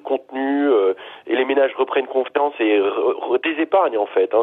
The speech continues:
c'est-à-dire l'épargne accumulée, finalement, cette épargne forcée est vite réinjectée dans l'économie, et donc on voit que les pertes seraient extrêmement limitées. On reviendrait, euh,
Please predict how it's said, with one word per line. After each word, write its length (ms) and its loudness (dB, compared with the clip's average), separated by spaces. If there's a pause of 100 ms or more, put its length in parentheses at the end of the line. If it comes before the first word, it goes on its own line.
c'est-à-dire 280 0
l'épargne 320 0
accumulée, 580 0 (400)
finalement, 340 -2
cette 160 0
épargne 320 0
forcée 280 -2
est 160 2
vite 200 -4
réinjectée 460 -6
dans 100 4
l'économie, 440 2
et 80 0
donc 200 0
on 60 4
voit 140 2
que 80 -12
les 80 0
pertes 260 0 (380)
seraient 200 0
extrêmement 460 0
limitées. 400 -2
On 100 2
reviendrait, 480 2 (540)
euh, 200 4